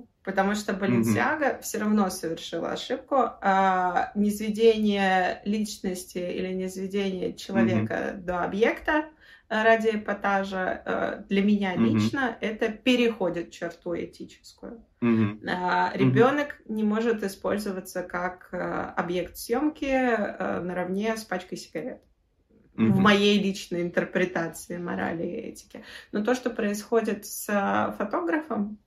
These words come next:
Speaker 1: и та история, которая, э, тот хейт, которому он подвергается, я считаю, что оно тоже неприемлемо.
Speaker 2: Да.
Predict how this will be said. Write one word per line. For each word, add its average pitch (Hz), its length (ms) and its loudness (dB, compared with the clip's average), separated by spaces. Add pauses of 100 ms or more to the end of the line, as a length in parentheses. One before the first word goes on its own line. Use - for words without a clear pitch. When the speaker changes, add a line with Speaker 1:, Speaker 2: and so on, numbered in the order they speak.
(120)
Speaker 1:
и 202 140 -4
та 208 260 0
история, 202 840 0
которая, 185 960 -4 (760)
э, - 220 -8
тот 214 160 2
хейт, 208 420 2
которому 180 380 -8
он 180 80 -10
подвергается, - 840 -6 (240)
я 202 120 4
считаю, 208 220 -2
что 196 160 -6
оно 185 140 -2
тоже 180 260 -4
неприемлемо. - 580 -8 (960)
Speaker 2:
Да. 170 200 -4